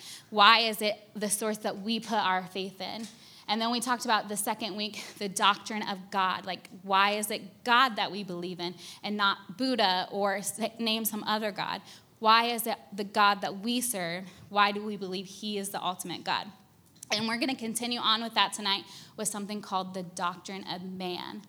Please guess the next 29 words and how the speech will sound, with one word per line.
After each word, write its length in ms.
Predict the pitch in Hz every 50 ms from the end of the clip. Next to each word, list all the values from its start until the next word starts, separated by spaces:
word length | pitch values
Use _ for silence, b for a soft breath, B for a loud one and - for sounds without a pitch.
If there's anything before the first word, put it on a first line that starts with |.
| B B B B B B B B
So 100 | - 220
if 80 | 202
you're 80 | 208 202
taking 320 | 202 226 208 208 208 202
notes, 300 | 202 196 202 202 202 -
you 60 | 214
can 120 | 196 196 196
title 340 | 208 202 190 185 196 196 190
your 120 | 190 190
notes, 320 | 196 196 - - - - B B B B B B 196 -
Doctrine 560 | - 240 220 208 208 202 - - 214 202 196 -
of 140 | 196 190
Man. 460 | 190 190 196 190 190 190 190 202 220 226 B B B B B B B B B B
And 120 | 208 208
the 60 | 202 202
whole 300 | 202 208 247 262 285 285
idea 500 | 269 269 233 214 196 226 214 208 208 208
that 180 | 196 180 165
this 200 | 208 220 214 -
is 160 | 233 208 -
trying 420 | - - - 214 214 214 214 226 214
to 220 | - 220 - - 208
answer 520 | 196 196 190 - - 190 175 170 175 - B B B B B B B B B
is 200 | - 202 190 196
the 100 | 208 208
question, 680 | 208 - 202 180 202 - - - 185 175 175 185 180 175 - - - -
who 340 | 214 208 208 202 196 196 -
are 320 | - 185 180 180 180 175 175 175 175
we? 360 | 175 170 151 - 82 135 202